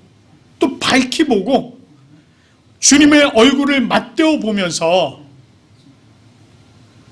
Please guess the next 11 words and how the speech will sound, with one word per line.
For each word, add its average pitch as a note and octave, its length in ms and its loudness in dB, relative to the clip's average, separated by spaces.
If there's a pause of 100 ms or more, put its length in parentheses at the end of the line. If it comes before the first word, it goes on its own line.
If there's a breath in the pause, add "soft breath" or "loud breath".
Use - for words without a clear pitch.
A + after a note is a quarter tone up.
(420)
나를 D4 580 2
구원하신 A#3+ 560 0
주님, C#3+ 400 -8 (1040 loud breath)
그리스도시며 D#4+ 760 2
살아계신 D4+ 680 2
하나님의 C#4 460 2
아들 B3 460 0 (200)
예수 B3+ 720 2 (100)
그리스도 D4+ 580 2
당신께서 D#4+ 840 0
보입니다. A#3 680 2